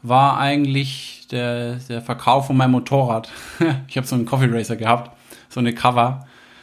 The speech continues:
äh, Z fünfhundertfünfzig, die hab ich umgebaut mit offenen Luftfiltern, gekürztem Heck. Das Ding war mega geil. Und, ähm, das hab ich verkauft, schweren Herzens. Und ja, hab von dem Budget eine Webseite gebaut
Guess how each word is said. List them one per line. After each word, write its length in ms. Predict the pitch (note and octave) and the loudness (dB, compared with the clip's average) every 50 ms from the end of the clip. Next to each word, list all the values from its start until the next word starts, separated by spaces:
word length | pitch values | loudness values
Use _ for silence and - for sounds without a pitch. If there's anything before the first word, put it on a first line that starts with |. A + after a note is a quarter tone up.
| - - _ _ _ _ _ | -20 -20 _ _ _ _ _
äh, 260 | - A#2+ A#2 A2+ A2+ | -6 -4 -4 -4 -4
Z 220 | - - B2 C3 - | -2 -2 -2 -2 0
fünfhundertfünfzig, 880 | C#3 B2+ B2 C3 B2 A#2+ A2+ - C#3 C3+ C3 C3 C3 - C3 B2+ B2 B2+ | 0 0 2 2 0 0 0 0 2 2 2 2 0 2 2 2 2 2
die 80 | A#2+ | 0
hab 80 | A2+ A2+ | -2 -2
ich 80 | B2 | -2
umgebaut 420 | C3+ C3 A#2+ B2+ A#2+ A#2+ A#2 A#2 A#2 | -2 0 0 2 2 2 4 4 2
mit 120 | A#2+ A2+ | 2 -2
offenen 240 | A2 G#2+ - B2+ B2 | -2 -2 0 2 2
Luftfiltern, 560 | C3 B2+ C3 - - C3+ C3 B2+ B2+ B2+ A#2+ A#2+ | 2 0 0 0 2 4 4 4 4 2 0 -2
gekürztem 420 | A#2+ - - C3 C3 - - B2 | -4 -4 -4 -4 -2 -2 0 2
Heck. 400 | A#2 A#2+ C3 C3 C3 C3 - - | 2 4 2 2 -2 -4 -10 -12
Das 140 | - G#2 - | -12 -8 -4
Ding 180 | - B2 A2+ | -2 -2 0
war 100 | A2+ A2 | 0 -2
mega 320 | G#2+ A2 A#2 A#2 A2+ A2+ A2 | -2 0 0 0 -2 -2 -2
geil. 380 | G#2+ B2 A#2+ B2 B2 C3 C3 C3 - - - - - - - - - - - - - | 0 0 0 2 0 0 -2 -4 -8 -14 -16 -16 -16 -18 -20 -20 -20 -20 -12 -2 2
Und, 500 | E3 D3+ D3 D3 D3+ D3+ D3+ D3+ D3 - | 2 4 4 4 2 2 0 -2 -4 -4
ähm, 440 | - D3 C#3 C#3 C#3 C#3 C#3 C#3 C#3 C#3 | -4 -2 -2 -2 -2 -2 -2 -4 -2 -2
das 140 | D3+ D3 | -2 0
hab 100 | G3+ G#3+ | 0 0
ich 120 | G#3+ A3 G#3 | 0 0 0
verkauft, 600 | - D#3 D3 - E3+ F3 E3+ E3 F#3 F#3+ - - | 0 -2 0 2 4 4 6 4 4 2 -2 -2
schweren 280 | - E3 D#3 D3+ D3+ C#3+ | 0 2 2 2 2 0
Herzens. 600 | C#3 D3+ D#3 F3 E3+ - - D3+ E3+ F3 - - A#2+ - - - | 2 2 2 0 0 0 -2 -2 -2 -2 -6 -10 -14 -16 -6 -2
Und 260 | D#3 D3+ D#3 E3 D#3 | 0 0 0 0 -2
ja, 280 | D#3 F#3 A3 A3+ E3+ C#3+ | 0 0 2 2 2 0
hab 160 | D#3 D#3 - - | 0 -2 -2 0
von 160 | E3 D3 C#3 | 0 0 2
dem 240 | C#3 C#3 F3 G#3 F#3+ | 2 2 0 0 -2
Budget 500 | F#3+ D3+ C3 - - D#3 E3 F#3+ G#3 G3+ | -6 -6 -6 -2 0 2 2 2 0 0
eine 100 | F3 D3+ C#3+ | -2 0 0
Webseite 480 | D#3+ E3 - - - G3 G3+ G3 G3+ | -2 -2 -2 -2 0 0 0 0 -2
gebaut 460 | G3 G3+ G3 G3 G3 G3+ A3 A#3 A#3 | -4 -2 0 2 4 4 2 2 -2